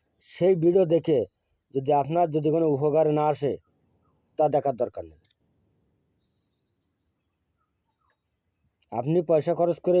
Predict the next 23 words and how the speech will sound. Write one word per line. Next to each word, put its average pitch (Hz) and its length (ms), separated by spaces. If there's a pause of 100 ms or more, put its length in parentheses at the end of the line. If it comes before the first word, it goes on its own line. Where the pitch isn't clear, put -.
ভিডিও 165 180
দেখবেন, 117 340 (1500)
আপনার 156 360
যদি 160 140
সেই 175 200
ভিডিও 175 260
যদি 160 180
আপনার 160 220
কাজে 165 320
না 151 60
লাগে, 104 240 (680)
তাহলে 147 160 (100)
তা 170 100
খামাখায় 160 460
দেখে 156 260 (1500)
অর্থ 123 220
নষ্ট 160 300
করে 156 260
কোনো 147 120
লাভ 101 220
নেই। 71 120 (1000)
তবে 104 120 (140)
আ-, - 100